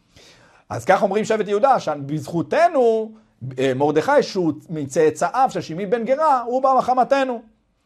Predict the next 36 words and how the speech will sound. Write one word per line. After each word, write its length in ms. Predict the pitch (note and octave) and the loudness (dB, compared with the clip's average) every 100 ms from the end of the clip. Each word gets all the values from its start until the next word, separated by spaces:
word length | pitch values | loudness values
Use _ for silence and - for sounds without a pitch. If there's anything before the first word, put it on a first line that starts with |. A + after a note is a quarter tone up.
| _ - | _ -4
למה? 260 | B2+ F#3 | 0 2
כי 200 | A3 F#3 | 2 -2
דוד 260 | E3+ - G3+ F4+ C4 | 0 0 2 0 -2
נמנע 320 | G#3+ G#3+ D#4 | -4 -2 0
מלהרוג 420 | C#4 E3+ E3+ A#3 | 2 4 4 4
אותו, 180 | A#3+ A#3 | 2 0
שהיה 160 | D#3+ F#3 | 0 0
משבט 280 | F#3+ G#3 G#3 | 0 -4 -2
יהודה. 260 | F#3+ G3 G3 _ _ _ _ - | -2 -2 -4 _ _ _ _ -18
ומשפחת 360 | - C3+ E3 | -6 2 2
בנימין 400 | F3 F3+ G3 C#4+ | 2 2 2 4
אמרה, 380 | D#4+ B3+ G3 F#3 E3+ | 4 6 6 6 2
"מנאי 360 | C#3+ C4 E4+ E3+ | -4 0 2 2
קאת?" 340 | E3 G3+ F3 | 0 0 0
בסופו 180 | C#3+ D#3 | -4 -4
של 80 | G3+ | 0
דבר, 320 | F3+ D3+ D#3+ | 2 4 2
הוא 120 | F3 | 0
בא 120 | D#3 C#3 | 0 0
משבט 260 | C#3+ D#3+ | -2 -4
בנימין. 420 | E3 F#3 A#3+ D#4 D4 _ - | -4 -4 -4 -4 -8 _ -4
ככה 160 | D3 E3+ | 0 0
מתגרות 340 | E3+ G#3+ B3+ | 0 2 4
זו 100 | E3+ | 4
בזו. 260 | F3+ F#3+ G#3 _ _ _ _ _ - | 2 0 -2 _ _ _ _ _ 2
אומרת 220 | F3+ C4 | 6 6
הגמרא, 220 | A#3 B3 | 6 4
רוב 220 | A#3 A#3+ A3 | 6 2 2
ואמר, 300 | A3+ A3+ A3+ | 2 4 2
כנסת 320 | A3 G#3 G#3+ A3 | 0 -6 -6 -6
ישראל 420 | G#3+ G3 G#3+ A3+ | -4 2 4 4
אמרה 360 | G#3+ A3 A3 | 2 4 4
לאידך 540 | G#3+ G3+ G#3 G3+ G3 D#3 | 2 -2 -6 0 0 0
גיסא. 340 | E3+ E3 A#2 F2+ _ _ B2+ | -6 -4 -6 -8 _ _ -6
אמרו 220 | D#3+ G#3 | -2 2
כך, 340 | A3+ F#3+ - | 6 4 2